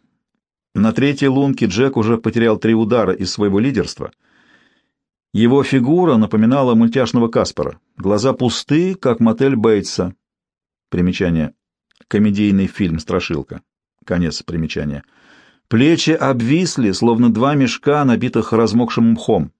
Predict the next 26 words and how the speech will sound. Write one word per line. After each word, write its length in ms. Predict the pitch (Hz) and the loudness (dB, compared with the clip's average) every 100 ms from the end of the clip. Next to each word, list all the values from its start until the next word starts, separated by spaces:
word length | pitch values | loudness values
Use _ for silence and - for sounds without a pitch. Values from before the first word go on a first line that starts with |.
| _ _ _ _ _ _ _ _ _ _ _ | _ _ _ _ _ _ _ _ _ _ _
Уин 380 | 95 98 113 113 | -2 2 4 2
нахмурился. 600 | 107 - 123 135 92 92 | 0 0 -2 0 -4 -6
Похоже, 600 | 80 - 92 - 170 165 | -6 -4 -6 -4 -4 -2
на 100 | 165 | -2
него 280 | 160 156 165 | 0 0 -2
подействовал 600 | 170 156 156 151 - 147 | -2 -2 -2 -2 -2 -2
этот 220 | 143 147 | -2 -4
палец. 400 | 120 82 64 - _ _ _ _ _ _ _ _ | -2 -2 -4 -12 _ _ _ _ _ _ _ _
"Мистер 600 | 80 95 107 - - 92 | 0 2 2 0 -4 -6
Всеведущий". 880 | - - 101 92 78 78 - 98 80 - _ | -4 -2 0 0 -2 -4 -6 -6 -8 -12 _
"Еще 360 | - 127 - 120 | -8 -6 -2 -2
бы", — 140 | 87 | -2
отозвался 480 | 82 104 92 87 - | -2 -4 -2 -2 -2
Майрон. 360 | 95 82 78 73 _ _ _ _ _ _ _ | -2 -2 -4 -8 _ _ _ _ _ _ _
"Рано 300 | 185 160 170 | -2 0 0
или 160 | 147 | -2
поздно 400 | 113 135 151 143 | -2 0 0 -2
происходит 480 | 117 98 - 139 110 | -2 -4 -2 -4 -4
срыв". 320 | - 104 107 _ _ _ _ _ _ _ _ _ _ _ _ | -2 -2 -4 _ _ _ _ _ _ _ _ _ _ _ _
"Не 200 | 92 113 | 0 2
думал, 360 | 117 135 120 98 | 2 2 2 0
что 240 | - 101 | -2 -2
Джек 640 | 82 87 135 180 - - - | 0 2 2 0 -4 -12 -4
может 500 | 95 113 131 113 110 | 0 2 2 0 -2
так 180 | 117 113 | -4 -2
сломаться". 540 | 104 101 92 - - | 0 0 -2 -4 -12